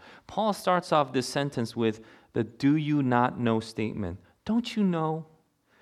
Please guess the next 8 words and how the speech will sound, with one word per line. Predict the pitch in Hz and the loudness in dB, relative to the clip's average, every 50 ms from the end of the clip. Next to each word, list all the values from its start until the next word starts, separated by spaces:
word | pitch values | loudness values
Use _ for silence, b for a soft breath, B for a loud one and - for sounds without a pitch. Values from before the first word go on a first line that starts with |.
| b b b b b - | b b b b b 8
Don't | 202 240 269 269 - - | 10 10 10 8 4 2
you | 285 285 | 2 4
know | 262 233 226 220 226 226 | 6 8 10 10 10 8
your | 220 190 196 196 196 | 8 6 6 6 8
relation | 190 185 180 170 156 156 160 185 180 - - - 190 190 185 190 190 190 190 185 - | 8 8 8 8 6 6 6 4 4 2 0 0 2 2 2 2 2 0 -2 -6 -4
to | - - 170 | -4 0 0
the | 175 160 | 0 0
world? | 147 143 139 143 147 156 165 175 185 185 - | 2 4 4 4 4 4 2 0 -4 -8 -12